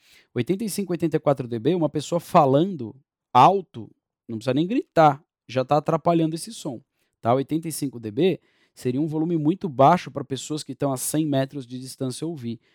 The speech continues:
mesmo que o palco esteja gerando cento e doze decibéis, que é muito alto. Então, o que que nós vamos fazer? Vamos colocar uma torre de reforço. Essa torre de reforço tem que estar o quê? Atrasada em zero três segundos pra bater com o tempo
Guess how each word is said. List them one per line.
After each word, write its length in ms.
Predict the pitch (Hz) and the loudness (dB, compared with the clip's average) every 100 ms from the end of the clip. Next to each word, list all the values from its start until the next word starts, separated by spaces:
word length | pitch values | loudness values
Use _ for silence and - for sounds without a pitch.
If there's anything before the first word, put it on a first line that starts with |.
| _ | _
mesmo 540 | 131 127 143 202 196 220 | -2 6 6 6 2 -6
que 100 | - | -8
o 60 | |
palco 400 | 175 151 156 175 | 0 4 4 2
esteja 300 | 175 160 160 | -8 -6 -6
gerando 600 | 160 147 165 139 135 139 170 _ _ _ | -6 -6 -4 -2 -4 -6 -12 _ _ _
cento 680 | - - - 156 147 165 190 | -12 -8 -2 0 0 -4 -14
e 60 | |
doze 460 | 160 131 135 147 131 | -6 -2 0 -2 -4
decibéis, 320 | 123 110 123 | -6 -4 -4
que 100 | 143 | -4
é 60 | 151 | -6
muito 580 | 127 120 120 120 165 - | -4 -2 -4 -6 -10 -6
alto. 400 | - 113 95 _ _ _ 143 | 0 0 -2 _ _ _ -8
Então, 180 | 208 | -6
o 20 | 208 | -8
que 100 | 196 | -8
que 100 | 214 | -6
nós 160 | 202 | -6
vamos 160 | 190 185 | -6 -2
fazer? 360 | 175 135 113 | 0 0 -4
Vamos 260 | 104 117 120 | -4 -6 -6
colocar 340 | 127 131 139 | -4 -2 0
uma 160 | 139 160 | 2 0
torre 440 | - 151 151 170 | 0 -2 0 -2
de 280 | 147 151 214 _ | -4 -6 -10 _
reforço. 800 | 120 196 - - 160 135 - - _ _ _ _ | -4 -4 -4 -6 -4 -6 -14 -18 _ _ _ _
Essa 220 | 135 - | -4 -2
torre 260 | 160 208 196 | 0 0 -2
de 120 | 165 | -4
reforço 500 | 135 127 190 196 175 | -6 -4 -4 -6 -6
tem 160 | 160 156 | -6 -6
que 60 | |
estar 180 | - 151 | -2 0
o 80 | 139 | 0
quê? 340 | - 226 320 - _ _ _ _ _ | 2 2 0 -4 _ _ _ _ _
Atrasada 800 | - 208 - 208 165 143 139 127 | 2 2 4 4 4 4 6 4
em 100 | 131 | 0
zero 300 | 113 120 120 | 0 0 0
três 260 | 117 123 123 | -2 -4 -4
segundos 480 | - 165 175 202 - | -6 -6 -6 -6 -6
pra 180 | 185 | -4
bater 520 | 165 190 - - 170 - | 0 -2 -2 -4 -4 -4
com 220 | - 202 | -12 -12
o 20 | |
tempo 420 | 190 156 156 160 | -6 -2 -2 -4